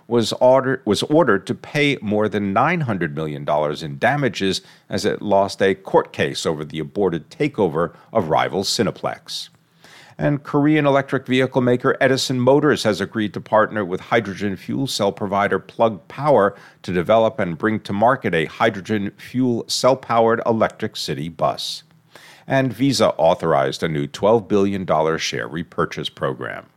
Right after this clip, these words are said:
At seven A M, S and P five hundred, Nasdaq one hundred, and Dow futures are up as much as six-tenths of a percent. Brent crude trades at seventy-five dollars a barrel, while the ten-year Treasury yields one point four four percent.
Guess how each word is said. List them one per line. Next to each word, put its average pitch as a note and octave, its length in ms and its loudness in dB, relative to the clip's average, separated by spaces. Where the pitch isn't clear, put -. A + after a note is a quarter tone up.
At C#3 200 2
seven A#2 340 2
A A#2 180 4
M, C3+ 320 0
S G#2+ 220 2
and G2 100 -4
P G2+ 200 -2
five F2+ 320 2
hundred, G2+ 320 -2
Nasdaq G2+ 500 0
one G#2 200 0
hundred, F2+ 420 -2
and D#2+ 280 -4
Dow G2 220 2
futures G2+ 500 -4
are E2+ 120 0
up D2+ 140 -2
as D2+ 120 -10
much D#2 220 -6
as E2 80 -8
six-tenths D#2 580 -8
of C#2+ 80 -10
a C#2+ 60 -10
percent. A#2+ 480 -4
Brent D3 220 2
crude D3+ 360 4
trades G2 340 2
at E2 140 -4
seventy-five F2 640 0
dollars D2 400 -2
a F2 60 -10
barrel, G#2+ 440 0
while F2 300 2
the E2+ 100 -4
ten-year F#2 380 -4
Treasury G2+ 520 -2
yields D#2+ 440 -6
one F2+ 200 -2
point E2+ 360 -8
four C#2+ 300 -6
four B1+ 320 -10
percent. A2 560 -2